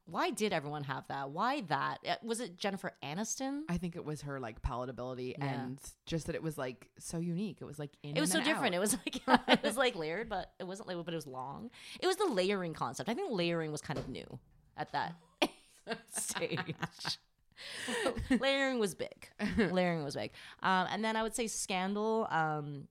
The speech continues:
Speaker 1: 'cause I was very into the show News Radio, um, and just, and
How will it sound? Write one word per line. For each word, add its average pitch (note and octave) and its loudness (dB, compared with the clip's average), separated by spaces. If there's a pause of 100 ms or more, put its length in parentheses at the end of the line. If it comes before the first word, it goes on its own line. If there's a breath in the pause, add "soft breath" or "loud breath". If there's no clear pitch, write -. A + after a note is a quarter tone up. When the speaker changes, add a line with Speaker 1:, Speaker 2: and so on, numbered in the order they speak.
Speaker 1:
'cause G3 -2
I G3 4
was F#3+ 0
very E3+ 2
into D3 -4
the D3 -4
show C3+ -4
News C3+ -8
Radio, D#3 -6 (840 soft breath)
um, C#3 -6
and F#3+ 2
just, - -6
and D#3+ -2